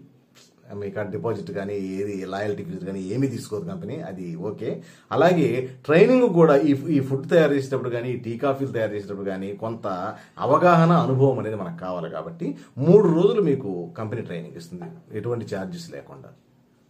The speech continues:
అలాగే కంపెనీ ఖచ్చితంగా తెలియజేస్తుంది ఎటువంటి లాయల్టీ ఫీజు కానీ ఎటువంటి డిపాజిట్ కానీ మేము తీసుకోవటం లేదు. ఒక వ్యక్తి వ్యాపారంలో స్థిరపడ్డ తర్వాత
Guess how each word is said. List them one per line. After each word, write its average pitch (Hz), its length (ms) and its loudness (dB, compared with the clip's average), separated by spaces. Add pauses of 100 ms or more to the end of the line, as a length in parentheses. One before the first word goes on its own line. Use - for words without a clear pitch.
(500)
అలాగే 147 280 4
కంపెనీ 131 600 0 (280)
ఖచ్చితంగా 190 460 4
తెలియజేస్తుంది 135 640 4
ఎటువంటి 131 280 -2
లాయల్టీ 120 440 2
ఫీజు 101 300 -8
కానీ 98 280 -4
ఎటువంటి 117 340 -4
డిపాజిట్ 101 460 -6
కానీ 101 140 -4
మేము 107 220 -8
తీసుకోవటం 131 580 -2
లేదు. 87 420 -10 (420)
ఒక 127 160 0
వ్యక్తి 139 280 2
వ్యాపారంలో 156 640 4
స్థిరపడ్డ 131 440 -2
తర్వాత 107 480 -6